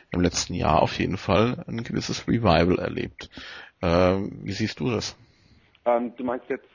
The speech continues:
Speaker 2: ja, das stimmt. Ähm, sie verkaufen sich jetzt wieder besser. Und, ähm, auch so das Relaunch vom Splitter Verlag, ähm, scheint ja irgendwie ganz gut zu laufen, wie ich so von allen hören, also wie ich von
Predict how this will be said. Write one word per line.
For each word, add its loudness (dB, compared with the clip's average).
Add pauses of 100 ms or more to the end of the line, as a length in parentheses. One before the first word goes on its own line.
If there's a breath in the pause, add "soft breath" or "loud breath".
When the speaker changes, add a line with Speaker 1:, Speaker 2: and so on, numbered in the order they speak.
(300 soft breath)
Speaker 2:
ja, 2
das -8
stimmt. -8 (120)
Ähm, -6 (680)
sie -12
verkaufen -8
sich -8
jetzt -8
wieder -2
besser. -8 (920 soft breath)
Und, -6
ähm, -2
auch -6
so -8
das -4 (240)
Relaunch 0
vom -12
Splitter -12
Verlag, -6
ähm, -6
scheint -8
ja -4
irgendwie -10
ganz -12
gut -14
zu -12
laufen, -8 (380)
wie -14
ich -16
so -10
von -12
allen -4
hören, -8
also -8
wie -10
ich -16
von -14